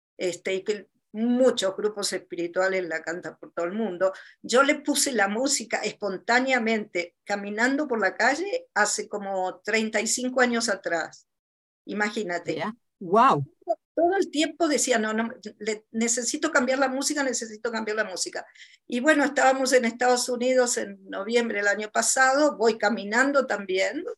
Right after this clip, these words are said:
Speaker 1: y, eh, y de repente escuché una música y dije, "Esta es la vocación", y esto así.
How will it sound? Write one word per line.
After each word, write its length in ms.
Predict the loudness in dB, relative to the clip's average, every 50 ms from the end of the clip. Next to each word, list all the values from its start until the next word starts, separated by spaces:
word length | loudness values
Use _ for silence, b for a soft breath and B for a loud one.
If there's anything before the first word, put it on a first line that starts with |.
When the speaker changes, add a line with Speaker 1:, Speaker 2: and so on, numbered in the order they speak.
| _ _ _ _ _ _ _ _ _ _
Speaker 1:
y, 160 | -6 -2 2
eh, 180 | 2 2 2 0
y 120 | -4 -6 -4
de 120 | -4 -2
repente 1040 | -2 -2 -4 -4 -4 -6 -4 -4 -4 -4 -2 -2 -2 0 0 0 0 -2 -2 -2 -4
escuché 360 | -8 -8 -8 -6 -6 -4 -4
una 180 | -2 0 0 0
música 300 | 0 -2 -4 -4 -6 -10 _ _ _ _ -4
y 200 | -4 -2 0 0
dije, 340 | -2 -2 -4 -6 -8 -6 _
"Esta 400 | -4 -4 -4 -6 _ -18 -18 -14 -14 -14 -16 _
es 80 | _
la 60 | _ _ _ _ _
vocación", 540 | -14 -8 -4 -2 0 0 0 2 2 4 4 4 2 2 -4 B B B B B B
y 160 | 0 2 2
esto 260 | 2 2 0 -2 -2 -2
así. 480 | 0 2 4 4 4 2 2 -4 _